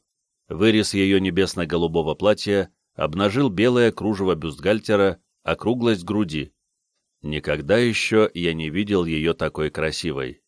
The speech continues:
"Что-то мне наскучил двадцатый век",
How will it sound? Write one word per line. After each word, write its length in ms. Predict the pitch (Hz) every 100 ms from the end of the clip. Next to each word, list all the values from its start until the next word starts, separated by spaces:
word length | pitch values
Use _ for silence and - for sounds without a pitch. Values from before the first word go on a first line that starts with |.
| _ _ _ _ _ _ _ -
"Что-то 320 | - 214 180
мне 200 | 156 143
наскучил 600 | 131 - - 165 - 98
двадцатый 580 | 92 95 - 98 104 95
век", 360 | 95 - -